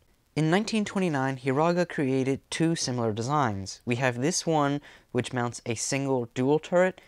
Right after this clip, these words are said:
and two quadruple turrets, much like we can see on the future King George the Fifth for the Royal Navy, and the other design looks very similar, except it has three triple turrets.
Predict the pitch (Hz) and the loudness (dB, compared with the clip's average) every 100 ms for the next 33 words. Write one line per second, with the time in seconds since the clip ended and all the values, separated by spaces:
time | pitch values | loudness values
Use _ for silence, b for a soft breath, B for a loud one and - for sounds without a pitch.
0 | B _ 156 156 156 - 139 - 120 117 | B _ -4 -4 -2 0 0 0 -2 2
1 | 190 175 - 147 143 147 - - - _ | 2 0 0 2 2 0 -6 -12 -14 _
2 | - 214 233 269 - 190 196 185 180 - | -8 -2 -2 -2 -2 -2 -2 -4 -4 -2
3 | 156 147 135 - 135 - 131 - 123 117 | 0 2 0 -2 -4 -2 -4 -2 -4 0
4 | 110 - 101 - - - 95 101 101 104 | 0 -2 -2 -2 -2 -4 -2 0 0 0
5 | 151 180 190 185 B B B B 180 208 | 2 4 2 0 B B B B 0 4
6 | 247 214 196 190 175 170 143 165 - - | 6 4 2 4 4 2 0 -2 -2 -2
7 | 139 143 - 190 185 165 160 139 - 151 | 2 2 2 0 4 6 4 2 -4 -4
8 | - 139 147 135 - 160 160 147 143 127 | -2 -2 0 -4 -2 2 4 2 0 -4
9 | 117 110 - 131 - - - - | -2 -2 0 0 -2 -8 -8 -8